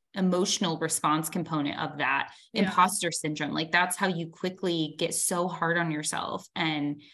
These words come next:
Speaker 1: feel like you're inadequate. And that's just not cool.
Speaker 2: Yeah.
Speaker 1: And there's other things to life other than our job. So we have to be mindful of that too.
Speaker 2: Yeah, yeah, totally.
Speaker 1: Um,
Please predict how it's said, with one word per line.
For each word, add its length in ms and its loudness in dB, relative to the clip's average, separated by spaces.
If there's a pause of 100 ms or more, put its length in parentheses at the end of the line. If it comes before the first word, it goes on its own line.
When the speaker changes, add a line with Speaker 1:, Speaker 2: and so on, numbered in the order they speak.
(180)
Speaker 1:
feel 380 2
like 200 2
you're 100 2
inadequate. 680 -2
And 120 -2
that's 260 0
just 560 -4 (100)
not 320 -8
cool. 640 -12
Speaker 2:
Yeah. 300 -10
Speaker 1:
And 80 2
there's 200 6
other 180 4
things 240 4
to 80 0
life 240 4
other 200 0
than 440 2
our 100 -2
job. 300 -6
So 140 -6
we 80 -4
have 220 -4
to 100 -6
be 340 -6 (360)
mindful 400 -4
of 80 -10
that 220 -8
too. 120 0
Speaker 2:
Yeah, 200 0
yeah, 280 -6
totally. 420 2
Speaker 1:
Um, 120 -4